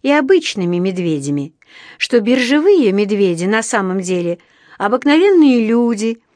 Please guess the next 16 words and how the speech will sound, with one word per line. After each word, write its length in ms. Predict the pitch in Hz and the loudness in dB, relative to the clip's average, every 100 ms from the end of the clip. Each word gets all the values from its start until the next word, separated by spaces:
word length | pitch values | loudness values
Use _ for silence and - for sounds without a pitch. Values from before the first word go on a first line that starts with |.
| _ _ _ | _ _ _
которые 340 | - 214 233 214 | -4 2 2 2
избавляются 680 | 196 208 226 233 233 247 | 0 0 0 0 -2 -2
от 160 | 247 262 | -2 -2
акций, 580 | 185 175 - - 185 190 - - - | -4 -4 -8 -10 -8 -10 -16 -16 -4
полагая, 500 | 214 208 202 196 180 | -2 -2 -2 -2 -4
что 220 | - 214 | -6 -8
те 200 | 208 226 | -6 -6
подешевеют, 1000 | 226 226 233 - 269 214 202 185 185 - _ _ _ _ _ - | -4 -4 -4 -4 -6 -2 -2 -2 -6 -12 _ _ _ _ _ -4
но 100 | 226 | -2
тут 200 | 240 202 | 0 0
заметил, 520 | 214 208 196 196 180 | 0 0 -2 -4 -6
что 240 | - 185 | -6 -6
жена 380 | 170 180 190 302 | -4 -4 -2 0
многозначительно 800 | 277 180 170 165 160 285 - 202 | 0 -2 -4 -4 -4 -8 -6 -6
ему 260 | 175 180 220 | -4 -4 -4
подмигнула. 800 | 196 190 208 190 180 151 127 | -6 -6 -4 -2 -2 -2 -6